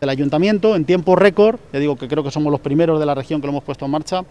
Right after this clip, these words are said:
hemos facilitado la puesta en marcha de dos servicios fundamentales. Por un lado, el aula de madrugadores, que se va a llevar a cabo de siete y media a nueve de la mañana. Eh, todos los padres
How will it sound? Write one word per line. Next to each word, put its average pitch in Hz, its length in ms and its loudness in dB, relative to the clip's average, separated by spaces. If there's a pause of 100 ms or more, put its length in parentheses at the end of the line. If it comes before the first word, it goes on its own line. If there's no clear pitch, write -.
(400)
hemos 165 200 -2
facilitado 175 760 0
la 135 160 -4
puesta 165 320 -4
en 151 40 -2
marcha 165 280 -2
de 151 120 0
dos 156 180 0
servicios 160 480 -2
fundamentales. 107 680 -8 (460)
Por 147 120 2
un 180 80 4
lado, 196 220 8
el 180 60 6
aula 190 200 6
de 175 80 2
madrugadores, 165 720 2 (300)
que 135 80 -8
se 139 100 -8
va 139 80 -2
a - 20 -2
llevar 165 200 0
a 160 40 0
cabo 165 280 0
de 151 80 0
siete 165 280 -4
y 156 40 2
media 151 200 -2
a - 20 -2
nueve 147 160 -2
de 143 60 -4
la 143 60 -4
mañana. 196 480 -2 (160)
Eh, 113 260 -6 (420)
todos 170 380 2
los 147 120 -6
padres 196 540 0